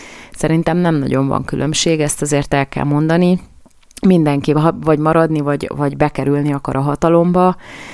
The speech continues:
és hát természetes, hogy amire esz-, eszköz rendelkezésre áll törvényesen, azt ki is fogják használni, már pedig itt ezzel most lehetőséget teremtenek arra, hogy úgymond szankcionálni tudják ezeket a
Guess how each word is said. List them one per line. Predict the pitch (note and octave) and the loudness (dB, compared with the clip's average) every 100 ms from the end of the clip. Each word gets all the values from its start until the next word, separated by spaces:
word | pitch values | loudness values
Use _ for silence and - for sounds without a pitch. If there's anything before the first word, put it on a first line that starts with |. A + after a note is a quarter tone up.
| - - - | -20 -20 -8
és | - - | -4 0
hát | D#3+ - | 0 2
természetes, | D#3+ C#3 C3+ - C#3 D3 D3 - | 0 0 -2 -2 -2 -2 -2 -2
hogy | - C#3+ - | -2 -2 -2
amire | D#3 C#3+ D3+ | -2 0 0
esz-, | D3 - | -2 -2
eszköz | D#3+ D3+ - C3+ | 0 0 0 0
rendelkezésre | D#3 D3 C#3 C3+ C#3+ C#3+ - D3+ | 2 2 0 -4 -4 -2 -2 0
áll | D#3 F3+ | 2 2
törvényesen, | F3 D#3 D3+ F3+ F#3 F3+ - F3+ F#3 - | 0 -2 0 0 0 0 0 0 0 -2
azt | E3 - | -4 -4
ki | - D#3 | -2 -2
is | C#3 | 0
fogják | - E3+ E3+ F3+ | 0 0 0 0
használni, | F3 D3+ - C#3 D3 | -2 -2 -4 -2 0
már | D#3 | 0
pedig | E3 D#3+ E3 | 0 -2 -2
itt | E3 - | -4 -2
ezzel | E3 E3+ F3 F3 | 0 0 2 2
most | E3 E3 - | 2 0 -2
lehetőséget | F#3 D3+ C#3+ D3 - C#3+ C#3+ - | 0 0 -2 -4 -2 -2 -2 -2
teremtenek | D#3 C#3 C#3+ C#3+ C#3+ - | -2 -2 -4 -6 -4 0
arra, | F2 G3+ A3 - - - - - - - | 2 4 2 0 -12 -20 -20 -20 -10 0
hogy | G3+ | 2
úgymond | G#3+ G#3 G#3 | 4 2 -2
szankcionálni | G3 D3+ - D3+ D3 D3+ D3+ D#3 | -2 -4 -4 -4 -2 -2 0 -2
tudják | - C#3+ C3+ C3+ D3+ - | -2 -4 -2 0 -2 -2
ezeket | D3 C#3+ D3+ D3+ | -4 -4 -4 -2
a | D3 C#3+ D3+ | 0 0 -2